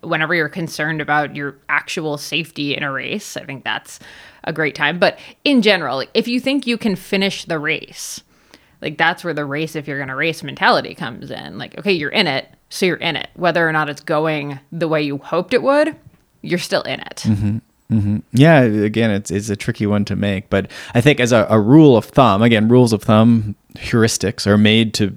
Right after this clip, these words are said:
Speaker 2: you know, you can break these. They are just rules of thumb. Um, but I think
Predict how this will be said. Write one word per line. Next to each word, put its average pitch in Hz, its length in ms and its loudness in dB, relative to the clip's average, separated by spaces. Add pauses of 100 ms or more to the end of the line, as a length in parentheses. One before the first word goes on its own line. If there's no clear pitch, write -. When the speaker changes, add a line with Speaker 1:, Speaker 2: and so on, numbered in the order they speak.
(160)
Speaker 2:
you 107 100 2
know, 85 160 -2
you 98 120 -2
can 104 180 2
break 113 320 2
these. 80 320 -6
They 98 140 2
are 101 180 4
just 92 200 -6
rules 95 300 0
of 80 80 -10
thumb. 95 360 0 (680)
Um, 82 680 -4 (380)
but 110 400 4
I 113 80 2
think 117 400 0